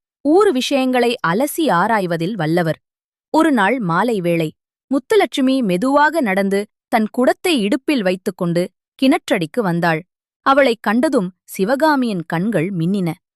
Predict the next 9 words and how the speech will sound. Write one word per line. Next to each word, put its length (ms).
"ஆமாம், 420
இங்க 200
பாருங்களேன், 540
அரசி 420
போலல 380
நடந்து 360
வரா 240
நம்ம 220
முத்துலட்சுமி. 680